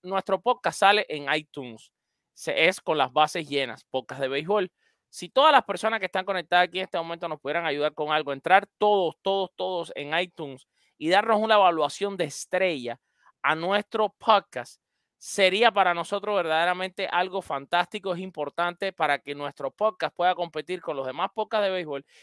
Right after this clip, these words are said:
y pueda rankear mucho más alto. Así que a todas las personas que nos estén viendo y nos estén escuchando, por favor, dar una evaluación de estrellas en iTunes es súper importante. Es bien sencillo. Ustedes buscan en sus teléfonos, eh,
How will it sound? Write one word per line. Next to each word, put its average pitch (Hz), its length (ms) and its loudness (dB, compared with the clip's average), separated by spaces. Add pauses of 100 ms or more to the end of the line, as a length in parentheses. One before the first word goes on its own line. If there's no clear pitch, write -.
y 147 120 -12
pueda 202 200 4
rankear 190 420 0
mucho 180 300 -6
más 160 180 -6
alto. 143 320 -2 (320)
Así - 240 -10
que 196 180 0
a 139 120 2
todas 240 240 4
las 220 140 4
personas 165 580 -6
que 135 140 -6
nos 131 180 -8
estén 196 340 -6
viendo 160 300 -2
y 131 40 -8
nos 131 120 -8
estén 165 240 -8
escuchando, 170 580 -2
por - 200 -8
favor, 160 380 2
dar 185 340 4
una 196 160 0
evaluación 160 680 -2 (360)
de 131 80 -4
estrellas 143 640 0
en 123 200 -8
iTunes 160 380 -6
es 139 120 -10
súper 170 280 -6
importante. 123 580 -10
Es 190 200 -2
bien 196 240 -4
sencillo. 147 520 -12 (340)
Ustedes 170 440 2
buscan 202 380 -2
en 208 80 -6
sus 196 200 -10
teléfonos, 151 560 -2 (400)
eh, 123 320 0